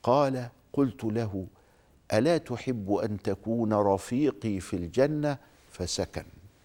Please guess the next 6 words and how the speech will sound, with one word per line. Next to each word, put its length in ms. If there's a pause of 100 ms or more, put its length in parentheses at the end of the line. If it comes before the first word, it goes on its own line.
(680)
هذا 300
الكلام 480
حدث 560
أمام 260
الصحابة، 720 (1040)
ولذلك 800